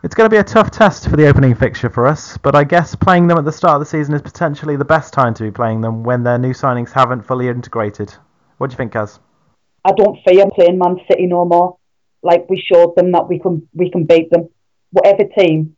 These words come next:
Speaker 2: Man City put out, I think our team is capable of beating them. So I think this season's gonna be a good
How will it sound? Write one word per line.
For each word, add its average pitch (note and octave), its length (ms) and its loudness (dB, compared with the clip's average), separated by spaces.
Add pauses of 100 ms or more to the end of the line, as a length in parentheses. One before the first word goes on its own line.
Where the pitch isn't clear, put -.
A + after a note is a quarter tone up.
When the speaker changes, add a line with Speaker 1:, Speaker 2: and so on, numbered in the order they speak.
Speaker 2:
Man E3+ 180 -2 (100)
City D#3 220 0
put - 140 -6
out, D#3+ 240 4
I D3+ 80 2
think - 240 -6 (360)
our F3 200 2 (120)
team D#3 360 0 (240)
is D#3+ 180 -8
capable E3 420 -2
of D#3 140 -2
beating D#3+ 320 0
them. D#3+ 220 -2 (180)
So E3 100 -4
I - 100 0
think F#3 200 -2
this F#3 200 0
season's E3 640 -2
gonna F3 200 -2
be E3 140 2
a D#3+ 40 4
good D#3+ 220 0